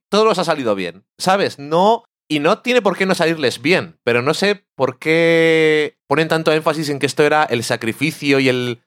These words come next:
castigo final para sus acciones y para haber matado a tanta gente y haber hecho lo que hayan hecho, cuando luego cuando lo ves en,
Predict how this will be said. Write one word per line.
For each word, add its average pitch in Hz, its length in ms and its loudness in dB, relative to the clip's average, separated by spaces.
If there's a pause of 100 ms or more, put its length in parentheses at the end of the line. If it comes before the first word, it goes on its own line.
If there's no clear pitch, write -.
castigo 131 400 -2
final 131 440 -2
para 120 220 2
sus 117 160 -6
acciones 135 540 0
y - 40 -14
para 104 180 0
haber 117 180 0
matado 123 280 0
a 123 100 2
tanta 127 200 0
gente 135 580 0
y 120 180 -2
haber 117 180 2
hecho 123 160 -4
lo 127 80 2
que 123 80 -4
hayan 120 220 -2
hecho, 156 380 -2 (100)
cuando 123 640 2
luego 123 240 2
cuando 190 180 0
lo 160 80 2
ves 165 140 0
en, 160 500 -8